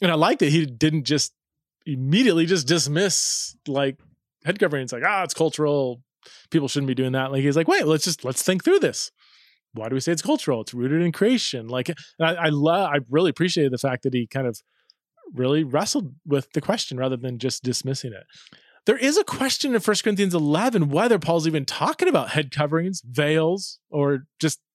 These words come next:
women having long hair in that passage. So there's a question about whether head coverings is even a thing, uh, in that passage. It, I, I do think from the little I know already, um, that he is talking about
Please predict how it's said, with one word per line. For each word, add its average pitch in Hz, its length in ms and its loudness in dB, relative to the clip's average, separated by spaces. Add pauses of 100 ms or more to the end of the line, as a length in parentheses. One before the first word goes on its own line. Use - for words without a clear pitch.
(180)
women 147 340 0
having 139 260 -2
long 131 300 -2
hair 117 380 -2
in 110 80 -12
that - 140 -10
passage. 123 500 -8
So 131 200 0
there's 131 280 0
a 127 60 -2
question - 360 -4
about 123 220 -2
whether 123 280 -2 (560)
head 156 200 -2
coverings 131 440 0
is 113 280 -8
even 135 220 -2
a 107 60 -8
thing, 143 580 -4 (100)
uh, 123 200 -6
in 127 100 -8
that 117 120 -8
passage. 120 480 -8 (720)
It, 214 200 -14
I, 208 220 -2
I 190 40 4
do 208 140 4
think 175 320 0 (220)
from 147 460 -2 (180)
the 147 100 0
little 147 220 2
I 160 80 0
know 131 180 0
already, 135 480 0
um, 139 280 -2
that 131 200 0
he 127 240 -2
is 139 180 2
talking 131 300 -2
about 131 260 -2